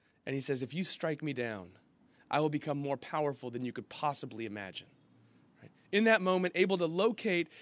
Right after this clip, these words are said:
his condition in a much bigger story. For him, it was the force. For Paul, he would say, "It is a God who is at work in this world in ways that are visible and invisible." And we'll get into that. See, I experienced that as I pastor this church, as I walk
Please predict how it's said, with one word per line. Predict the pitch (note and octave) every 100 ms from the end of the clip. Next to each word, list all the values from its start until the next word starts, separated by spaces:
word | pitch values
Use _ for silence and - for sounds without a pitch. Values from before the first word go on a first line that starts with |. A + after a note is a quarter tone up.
| -
his | - G#3 -
condition | G#3 E3 D3 - A#2+ A2+ - -
in | E3
a |
much | D#3 D#3 - - _ _ C#3+
bigger | D3+ C#3
story. | B2+ - C#3 A2
For | B2+
him, | D3 E3+ D#3
it | C#3
was | C3+ A#2+
the | - B2+
force. | - D3 G2 -
For | D#3
Paul, | - F#3+ F3 D#3
he | D3
would | C3+
say, | - C#3 C3 B2 - -
"It | D#3+ E3
is | E3 C#3
a | C3
God | B2 D3 D#3+ E3 - -
who | E3+
is | C#3+
at | B2+
work | C3 C#3+ E3+ F3
in | D#3+
this | C#3 A#2
world | C#3+ D3 C#3 C3 D#3+ D#3
in | D3+
ways | D3+ C3+
that | C3+
are | B2
visible | B2 F#3 F#3 F3+ F#3 -
and | C#3 C3+ -
invisible." | D#3+ C3+ A#2 G#2+ F2 - _ _ _ _ -
And | C3
we'll |
get | C3+ C#3+
into | C#3 A2+
that. | F#2+ - _ _ _ _ _ _ _ - -
See, | -
I | A3+
experienced | B3+ - A3 A3+ A3 G3+
that | G3
as | F3+
I | F3 E3+
pastor | F3 F3 - E3
this | D#3
church, | - F#3+ A#2+ C#3+
as |
I | E3+
walk | E3+ E3 E3+ -